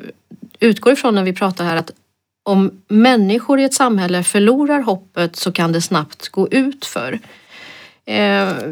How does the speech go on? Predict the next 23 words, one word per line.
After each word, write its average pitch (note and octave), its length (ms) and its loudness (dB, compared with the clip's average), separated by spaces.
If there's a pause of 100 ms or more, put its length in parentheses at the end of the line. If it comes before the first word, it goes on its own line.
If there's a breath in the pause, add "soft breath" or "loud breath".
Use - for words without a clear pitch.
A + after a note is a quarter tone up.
(140)
vi F#3 160 2
var A#3+ 100 4
inne A#3 220 4
på A#3 100 -2
det G#3+ 60 4
att G3+ 100 -2
högerpopulismen A3+ 1300 2
växer G3 380 -2
i F3+ 60 0
styrka F3 500 -2
och D#3+ 80 -2
sprider D#3+ 260 -4
misstänksamhet D#3 840 -4
mot D3+ 120 -8
svaga D3+ 380 -2
grupper D#3 600 -6
och C#3 160 -2
även D3 320 0
mot D3 180 -2
media F3+ 480 4
och D3 280 -2
institutioner. D#3 1160 -4 (420 loud breath)
Eh, E3+ 360 -2